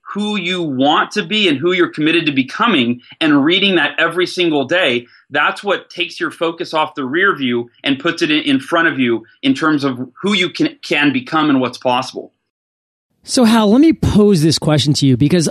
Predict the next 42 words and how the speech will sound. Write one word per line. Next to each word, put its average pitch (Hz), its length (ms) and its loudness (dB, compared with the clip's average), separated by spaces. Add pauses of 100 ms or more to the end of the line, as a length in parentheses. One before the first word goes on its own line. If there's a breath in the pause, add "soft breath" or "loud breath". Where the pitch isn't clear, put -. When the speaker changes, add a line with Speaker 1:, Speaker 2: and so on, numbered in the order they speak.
Speaker 2:
a 185 80 2
lot 208 240 4
of 262 80 2
people 220 320 4
will 170 180 6
look 160 200 4
at 156 60 0
the 143 80 2
success 165 400 2
of 139 80 2
Entrepreneur 143 440 2
on 131 120 4
Fire 131 320 0
and 127 120 2
they 139 80 2
always 180 420 2
like 160 200 2
to 156 80 0
say, 139 340 2 (320 loud breath)
"Well, 165 140 4
John 175 340 4
was 180 120 6
in 170 60 6
the 165 80 6
military. 143 540 2
He 208 180 2
learned 190 300 4
discipline. 143 420 2
He 135 140 4
learned 190 240 4
how 165 80 6
to 175 100 4
be 151 140 4
regimented. 131 580 2
That's 156 180 2
why 190 200 4
he 156 80 4
can 180 120 4
do 165 140 4
a 151 40 4
seven-day-a-week 147 760 4
podcast, 131 720 -2